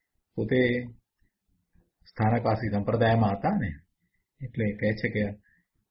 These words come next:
એમાં અમે પછી એમાં કોઈ આબરૂનો વિચાર ના કર્યો, છોડી દીધું. સંસાર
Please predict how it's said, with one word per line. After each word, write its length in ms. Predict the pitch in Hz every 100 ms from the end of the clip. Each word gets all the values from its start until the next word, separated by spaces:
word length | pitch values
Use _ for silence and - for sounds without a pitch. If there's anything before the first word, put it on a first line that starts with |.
| _ _ 131
એમાં 300 | 160 160 156
અમે 220 | 147 151 147
પછી 280 | 135 -
એમાં 380 | 143 135 139 135
કોઈ 180 | 120 135
આબરૂનો 460 | 107 113 131 139 131
વિચાર 360 | 117 131 123
ના 160 | 123 170
કર્યો, 320 | - 101 90
છોડી 300 | - 208 196
દીધું. 340 | 110 98 - 87
સંસાર 640 | - - 110 - 120 123